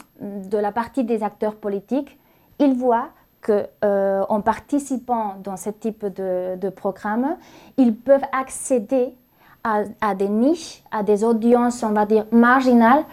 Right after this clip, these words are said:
que d'une autre façon, ils n'auraient pas, euh,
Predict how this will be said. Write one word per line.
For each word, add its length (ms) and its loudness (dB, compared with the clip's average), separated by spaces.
que 60 6
d'une 220 8
autre 240 2
façon, 600 0
ils 140 2
n'auraient 320 0
pas, 480 -2
euh, 480 -2